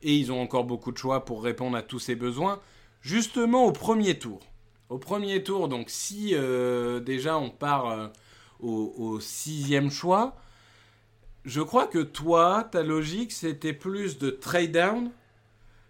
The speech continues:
ou de prendre, parce que je vois que ton premier choix, c'est Rashawn Slater.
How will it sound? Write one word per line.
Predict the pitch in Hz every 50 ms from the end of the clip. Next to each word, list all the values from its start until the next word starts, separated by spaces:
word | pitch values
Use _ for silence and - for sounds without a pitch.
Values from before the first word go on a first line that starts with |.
| _ _ _ _ _ -
ou | 175 185 202 220 240 247 247 - - -
de | 139 127 147 160
prendre, | 160 151 - - 165 185 202 214 226 233 226 226 196 -
parce | - 160 143 147
que | - 139
je | 123 131
vois | 143 139 165 190 175
que | 165 - 139 127 120
ton | 110 - 123 117
premier | 117 - - 147 147 147 156 147
choix, | - 220 214
c'est | 214 - 143
Rashawn | 131 123 139 151 147 - - - 208 202 185 -
Slater. | - - 160 156 151 139 139 - 127 113 104 92